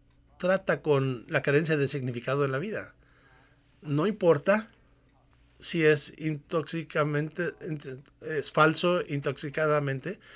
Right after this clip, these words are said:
prefiero no hablar de las cosas difíciles, enfrentar realidades duras.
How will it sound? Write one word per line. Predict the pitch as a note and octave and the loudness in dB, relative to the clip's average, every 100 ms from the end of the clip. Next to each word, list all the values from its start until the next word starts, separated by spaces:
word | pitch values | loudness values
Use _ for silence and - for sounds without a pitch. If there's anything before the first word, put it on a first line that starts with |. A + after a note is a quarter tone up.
| - - | -20 -8
prefiero | D#3 G3+ | 2 4
no | G#3+ | 6
hablar | G3+ G3+ | 8 6
de | G3 | 6
las | F#3 - | 2 2
cosas | E3+ F3+ D3 - | 0 -2 -4 -10
difíciles, | D3+ D3 G3 F3+ C#3 A#2+ D#3+ - - - - - - | -4 -4 -2 -2 -2 -2 -2 -6 -12 -20 -20 -20 -6
enfrentar | E3 D3+ D3 E3 E3+ | -2 0 2 4 6
realidades | E3+ D3+ D3+ D#3+ D3 | 6 6 4 4 4
duras. | D#3 C#3+ C3+ D3 - | 4 4 4 0 -8